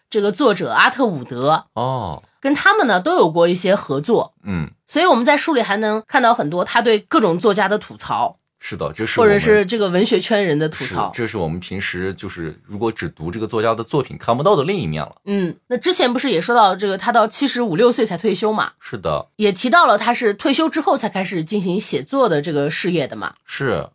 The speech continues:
Speaker 1: 这个肯定就跟他的这个编辑的这个事业有关系。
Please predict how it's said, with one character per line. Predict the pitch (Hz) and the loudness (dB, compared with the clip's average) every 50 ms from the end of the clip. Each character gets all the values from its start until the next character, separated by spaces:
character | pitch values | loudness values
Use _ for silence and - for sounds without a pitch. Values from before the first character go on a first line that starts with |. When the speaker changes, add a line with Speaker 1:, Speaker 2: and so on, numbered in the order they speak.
| _ | _
Speaker 1:
这 | - 427 440 | 2 4 4
个 | 330 262 247 | 4 4 2
肯 | - - 185 175 | 0 -4 -4 -2
定 | 196 226 | -2 -2
就 | 214 269 | -4 -4
跟 | 208 226 233 | -2 -4 -2
他 | 214 - 214 | 0 0 0
的 | 220 226 | 0 0
这 | 190 208 | -2 -2
个 | 190 190 180 160 156 | -2 0 0 0 0
编 | 156 - 233 220 247 | 0 0 0 0 0
辑 | 220 - 247 | 0 -2 -4
的 | 190 160 143 | -2 -2 -4
这 | 143 147 185 170 | -4 -4 -8 -8
个 | 165 - 135 123 123 123 120 110 107 92 - - | -6 -6 -4 -4 -2 -4 -4 -6 -8 -8 -6 -4
事 | - - - 247 | -2 0 0 2
业 | 226 208 180 | 2 2 2
有 | 156 131 110 | 0 0 0
关 | - - 160 160 180 202 | 2 2 2 2 2 0
系。 | - - 139 107 - | -4 -4 -6 -8 -10